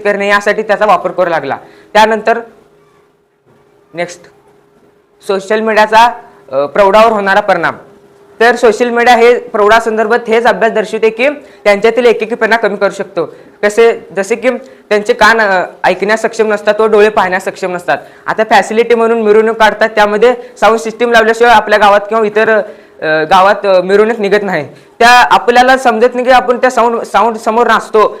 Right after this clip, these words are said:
पण थोड्या, थोड्या डिस्टन्स अंतर पार करून जर प-, आपण पुढे गेलो तर आपल्या कानामध्ये तोच आवाज सतत घुमत असतो. त्यानंतर सामाजिक माध्यमांचा लहान मुलावर होणारा परिणाम.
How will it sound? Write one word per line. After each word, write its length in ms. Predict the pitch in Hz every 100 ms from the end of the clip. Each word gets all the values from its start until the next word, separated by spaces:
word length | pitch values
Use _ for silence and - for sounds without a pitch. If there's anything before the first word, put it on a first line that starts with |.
| - -
पण 140 | 233 233
थोड्या, 260 | 226 247 254 -
थोड्या 360 | 220 226 247 233 190
डिस्टन्स 460 | 214 - 247 247 - -
अंतर 280 | 185 196 247
पार 240 | 233 220
करून 240 | 226 233 233
जर 100 | 233
प-, 140 | 226
आपण 240 | 220 226
पुढे 440 | 226 - - 220 240
गेलो 220 | 240 233
तर 140 | 240
आपल्या 260 | 240 214 226
कानामध्ये 560 | 233 208 220 226 214 262 262 - -
तोच 200 | 247 247
आवाज 280 | 220 240 233
सतत 260 | 214 240
घुमत 320 | 202 196 214
असतो. 260 | 214 - 185 - - _ _ - -
त्यानंतर 480 | 208 220 240 233 254 311 - - - _ _ - -
सामाजिक 360 | - 185 208 226
माध्यमांचा 480 | 233 214 220 220 240
लहान 220 | 226 208
मुलावर 320 | 208 208 220
होणारा 280 | 208 185 180
परिणाम. 320 | - 170 151